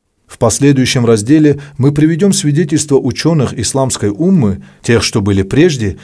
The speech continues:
и тех, что последовали за ними. Противники суфизма.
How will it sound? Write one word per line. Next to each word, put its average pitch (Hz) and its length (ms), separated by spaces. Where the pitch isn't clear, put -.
и 107 120
тех, 190 200
что - 200
последовали 107 600
за 95 160
ними. 80 300
Противники 160 600
суфизма. 113 680